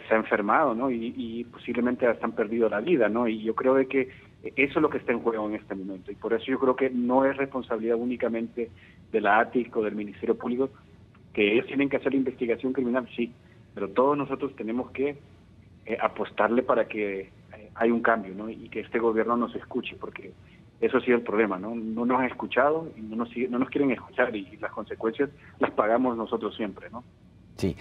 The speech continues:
Speaker 2: En el tema del Código Penal que entrará en vigencia mañana, ¿cree usted que se pueda de-, detener su aplicación como una nueva ley en Honduras?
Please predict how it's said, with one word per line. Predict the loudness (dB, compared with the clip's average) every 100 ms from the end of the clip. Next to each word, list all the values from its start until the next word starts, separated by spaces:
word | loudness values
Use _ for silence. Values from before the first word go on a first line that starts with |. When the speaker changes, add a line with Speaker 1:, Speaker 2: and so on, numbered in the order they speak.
| -2
Speaker 2:
En | 2 2
el | 4
tema | 4 6
del | 4 4
Código | 4 6 6
Penal | 4 4 4 4
que | 2
entrará | 2 2 2
en | 2
vigencia | 2 2 2
mañana, | 2 4 4 2
¿cree | 4 4
usted | 4 2 2 2
que | 2
se | 0 2
pueda | 4 6 6 6 4 2
de-, | -4 -4
detener | 0 2 4 4 4 4
su | 0
aplicación | -2 -2 -6 -4 0 0
como | 0 2 4
una | 4
nueva | 6 4 4
ley | 4 4
en | 2
Honduras? | 2 4 4 0